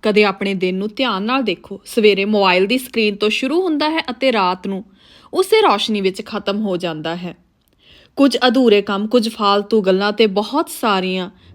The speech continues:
ਕਰ ਲਵਾਂਗਾ ਵਾਲੀਆਂ ਗੱਲਾਂ। ਅਸੀਂ ਸੋਚਦੇ ਹਾਂ ਕਿ ਬਸ ਕੱਲ੍ਹ ਤੋਂ ਸਭ ਠੀਕ ਕਰ ਲਵਾਂਗੇ, ਪਰ ਉਹ ਕੱਲ੍ਹ ਕਦੇ ਆਉਂਦਾ ਹੀ ਨਹੀਂ। ਵਕਤ ਫਿਸਲਦਾ ਨਹੀਂ,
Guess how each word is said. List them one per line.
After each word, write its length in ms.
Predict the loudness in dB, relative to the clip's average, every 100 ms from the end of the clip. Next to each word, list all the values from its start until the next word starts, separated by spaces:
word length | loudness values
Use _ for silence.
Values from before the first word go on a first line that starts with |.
| -2
ਕਰ 220 | 0 2
ਲਵਾਂਗਾ 680 | 2 0 0 0 0 -2 -6 _ _ _ -2
ਵਾਲੀਆਂ 440 | 2 2 2 0
ਗੱਲਾਂ। 500 | -2 -4 -6 -8 -8
ਅਸੀਂ 200 | 2 2
ਸੋਚਦੇ 520 | 4 2 2 -2 -6
ਹਾਂ 180 | -4 -6
ਕਿ 140 | -4
ਬਸ 200 | -2 -2 -6 -2
ਕੱਲ੍ਹ 220 | -2 0
ਤੋਂ 140 | -2
ਸਭ 220 | -2 -2 -6 -4
ਠੀਕ 220 | -4 -2
ਕਰ 160 | -2
ਲਵਾਂਗੇ, 440 | -2 -6 -6 -6 -8
ਪਰ 280 | -4 -4 -2
ਉਹ 120 | -4
ਕੱਲ੍ਹ 320 | 0 0 0 0
ਕਦੇ 240 | -2 0 0
ਆਉਂਦਾ 320 | -2 0 0
ਹੀ 140 | 0 -2
ਨਹੀਂ। 320 | -2 -4 -8 -14 _ -20 -20 -20 -6
ਵਕਤ 400 | 2 2 0 -4
ਫਿਸਲਦਾ 600 | 0 0 2 2 2 2
ਨਹੀਂ, 280 | 2 0 -2